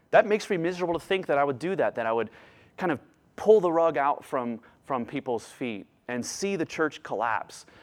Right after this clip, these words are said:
and wreck their faith. Well, I don't wanna live with myself doing that. So I can't live with myself by following you, and I can't live with myself by denying you,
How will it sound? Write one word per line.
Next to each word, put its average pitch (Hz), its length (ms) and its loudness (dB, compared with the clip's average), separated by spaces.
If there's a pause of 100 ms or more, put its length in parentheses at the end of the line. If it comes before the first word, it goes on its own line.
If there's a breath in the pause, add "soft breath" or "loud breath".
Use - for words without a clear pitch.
(140)
and 127 200 -4
wreck 185 240 0
their 139 180 0
faith. 117 640 -8 (240)
Well, 127 120 0
I 151 100 2
don't 165 120 -2
wanna 117 140 -4
live 107 180 -2
with 110 120 -8
myself 104 460 -8
doing 110 220 -8
that. 127 280 -10 (560 soft breath)
So - 140 6
I 160 60 12
can't 196 300 4
live 175 180 8
with 175 140 4
myself 170 520 4
by 131 120 6
following 180 480 2
you, 175 140 -4
and 156 100 -2
I 123 60 -4
can't - 260 -8
live 160 140 -2
with 156 160 -6
myself 143 420 -2
by 120 140 -4
denying 156 500 -4
you, 151 220 -4